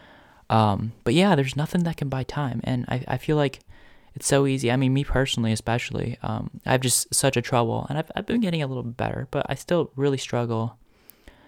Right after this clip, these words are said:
with finding a good work-life balance. Um, I mean, there's always something that can sneak in, especially, you know, in the age of, like, uh,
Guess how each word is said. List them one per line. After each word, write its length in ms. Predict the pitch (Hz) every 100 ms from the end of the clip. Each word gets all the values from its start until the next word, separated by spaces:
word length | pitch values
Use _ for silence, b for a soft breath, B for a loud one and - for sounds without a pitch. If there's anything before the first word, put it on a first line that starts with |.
| B B B
with 120 | 135 -
finding 440 | - 131 156 139
a 60 | 117
good 220 | 123 120
work-life 400 | - 117 - 139
balance. 440 | - 50 - - -
Um, 400 | - 113 117 123 - _ _ b b b b b b
I 80 | 117
mean, 380 | 110 104 101 113 _ _ _ _ _ _ _ _ _ _ _ -
there's 200 | 127 131
always 160 | 147 139
something 220 | 143 123
that 120 | 120
can 120 | 117
sneak 280 | 113 120 110
in, 160 | 117 113
especially, 540 | 107 123 123 - 120
you 100 | 120
know, 220 | 117 110 113
in 120 | 117
the 120 | -
age 200 | 117 113
of, 160 | - -
like, 320 | 50 - - B B B B B -
uh, 220 | 107